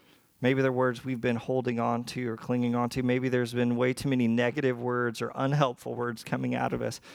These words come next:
But Father God, we, we ask, and, and we, and we know and we trust that,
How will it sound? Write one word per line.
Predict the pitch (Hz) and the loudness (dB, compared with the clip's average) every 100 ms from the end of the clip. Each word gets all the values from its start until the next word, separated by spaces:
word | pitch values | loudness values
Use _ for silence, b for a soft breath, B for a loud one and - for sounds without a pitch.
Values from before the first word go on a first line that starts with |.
| B B | B B
But | - 131 | -4 2
Father | 139 139 | 2 2
God, | 135 127 | 0 -4
we, | 131 139 - | -2 -4 -4
we | 131 131 | -6 -4
ask, | 127 123 127 - - - | 0 0 -2 -10 -14 -6
and, | 165 175 156 | -2 0 0
and | 180 151 143 | 2 0 0
we, | 151 180 214 | -2 -4 -2
and | 147 139 | 0 0
we | 151 | 0
know | 147 196 196 | 2 2 2
and | 131 | 0
we | 127 | -4
trust | - - 240 156 - B B B B | -8 -6 -4 -6 -10 B B B B
that, | 143 139 123 | 2 2 2